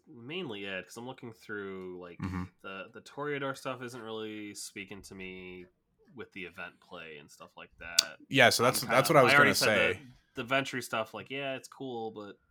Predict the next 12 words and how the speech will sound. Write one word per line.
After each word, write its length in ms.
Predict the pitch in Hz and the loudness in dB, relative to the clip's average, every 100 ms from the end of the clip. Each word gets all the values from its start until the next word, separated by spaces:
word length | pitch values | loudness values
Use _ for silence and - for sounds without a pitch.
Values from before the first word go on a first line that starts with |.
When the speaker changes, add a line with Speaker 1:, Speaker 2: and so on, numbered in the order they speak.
| _ _ _ _ | _ _ _ _
Speaker 1:
it, 160 | 107 104 _ _ _ _ _ _ | -18 -18 _ _ _ _ _ _
it's 80 | - | -20
gonna 180 | 95 | -16
be 160 | 104 113 | -14 -10
hard 180 | 110 127 | -8 -8
to 60 | 127 | -8
play. 420 | 143 101 95 - _ _ _ _ - | -10 -8 -10 -14 _ _ _ _ -8
Speaker 2:
Right. 280 | - - 95 | -6 -4 -6
Speaker 1:
But 120 | 92 | -4
sorry, 200 | 98 80 | -4 -4
go 100 | 90 | -10
ahead. 140 | 85 | -12